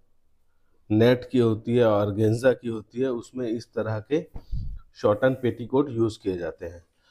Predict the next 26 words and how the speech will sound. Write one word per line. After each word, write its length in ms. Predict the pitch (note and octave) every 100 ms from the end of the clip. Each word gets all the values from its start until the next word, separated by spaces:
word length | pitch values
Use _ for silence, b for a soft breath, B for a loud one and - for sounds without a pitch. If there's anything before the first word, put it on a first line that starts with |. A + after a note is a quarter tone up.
| _ _
अब 140 | C#3+ C#3+
ये 120 | D#3+
जो 140 | D#3 E3
शॉर्टन 420 | - A#2+ D3+ D#3
के 100 | D#3
पेटीकोट 600 | D#3 C3+ D3+ C#3 D3+ C#3+
हैं, 160 | D#3 - _ _ - _ -
ये 200 | C3+ D3+
हमें 220 | C#3 D#3+ D#3+
पेटीकोट 520 | B2 A#2+ D#3 D#3 D3+
की 80 | D3
जैसी 300 | C3 B2 D3
इसकी 260 | C3+ - C3+
कटिंग 360 | A#2+ D3 F3+
नहीं 200 | C#3+ B2
करनी 280 | G#2+ F#2+ F2+
चाहिए, 380 | E2 E2+ F#2 G2
इसकी 240 | G2+ D3 C#3+
कटिंग 300 | C#3 C#3+ C3+
करनी 220 | C3 C#3
चाहिए 260 | C#3 C#3
हमको 280 | C#3+ C#3+ F3 E3+
फिश 300 | - B2 -
कट 280 | G#2 F#2 -
की 120 | E2+
जैसी। 340 | E2+ - F#2